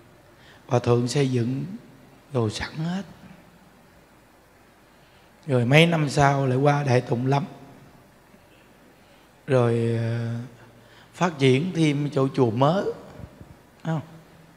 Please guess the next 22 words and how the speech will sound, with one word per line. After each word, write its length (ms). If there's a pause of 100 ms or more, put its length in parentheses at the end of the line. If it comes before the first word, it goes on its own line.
(720)
Toàn 240
là 60
Phật 240
sắp 160
xếp 220 (120)
không 240
chứ. 160 (2750)
Mình 180
đòi 200
hỏi 380
sao 240
được. 240 (1200)
Rồi 120
đi 200
tìm 300
kiếm 300
cũng 80
không 320
tìm 240
đâu 120
ra. 440 (1700)
À, 120